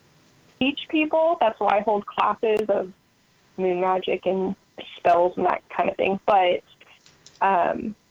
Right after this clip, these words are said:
what's really interesting is everybody holds the power. I mean, we're doing it. We're bending our reality. And it's just, if we're good at it,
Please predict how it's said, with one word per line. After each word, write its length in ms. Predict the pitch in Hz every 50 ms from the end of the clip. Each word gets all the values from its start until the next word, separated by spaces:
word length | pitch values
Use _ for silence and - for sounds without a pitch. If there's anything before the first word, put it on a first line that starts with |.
| _ _ _ _ _ _ -
what's 240 | 226 233 240 - -
really 240 | 269 269 285 277 233
interesting 880 | - 233 240 - - 233 233 - _ - 214 208 202 202 202 202 - - -
is 480 | - 208 202 190 185 185 185 190 196 208 - _ _ - _ _ - - _ _ _ _ _ _ _
everybody 580 | 233 233 220 254 269 269 233 240 233 220 220 214
holds 380 | 214 214 - 214 214 220 214 - _
the 100 | 196 196
power. 580 | - - - 202 196 190 - - - - 220 214 -
I 80 | - 202
mean, 200 | 202 185 185 185
we're 160 | 185 196 196
doing 480 | 190 185 - 214 226 226 214 190 180
it. 120 | 175 - -
We're 140 | 202 190 190
bending 520 | 175 - 185 190 220 214 214 208 202 196
our 180 | 180 175 170 170
reality. 640 | 170 170 175 180 190 214 220 202 180 185 190 - 202
And 100 | 180 180
it's 160 | - - -
just, 200 | - 190 190 - _ _ _ _ _ _ _ _ _ _ _ _ -
if 140 | 226 208 - - - - _ _ _ _ _ _ _ _ - - - -
we're 180 | - 208 190 190
good 240 | 185 185 196 226 262
at 120 | 233 -
it, 280 | - - - - -